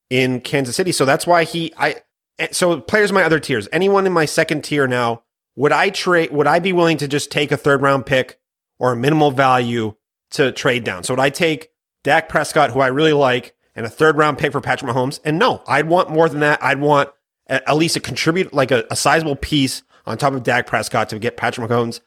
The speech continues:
just because of that repeatability. There's a sense of safety. Now, he can get injured. We've seen him get injured in the past.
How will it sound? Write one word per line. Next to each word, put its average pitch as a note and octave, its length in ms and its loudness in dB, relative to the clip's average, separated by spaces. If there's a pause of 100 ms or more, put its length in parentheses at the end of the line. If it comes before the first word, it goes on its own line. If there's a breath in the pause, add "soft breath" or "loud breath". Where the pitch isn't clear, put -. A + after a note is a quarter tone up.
(260)
just F#3 260 0
because F#3 340 0
of B2+ 80 -4
that C#3+ 160 2
repeatability. E3+ 800 0 (260)
There's C#3 200 0
a B2 80 -2
sense G3 380 -2
of G#3+ 100 0
safety. D#3 340 0
Now, E3 160 2
he F#3 80 -2
can A3+ 160 -6
get G#3 160 -10
injured. D3+ 160 -2
We've E3 160 -2
seen F3+ 220 -4
him F#3 100 -2
get F3+ 140 -4
injured E3+ 180 -6
in F#3+ 60 -6
the F#3+ 60 -4
past. C3+ 460 -2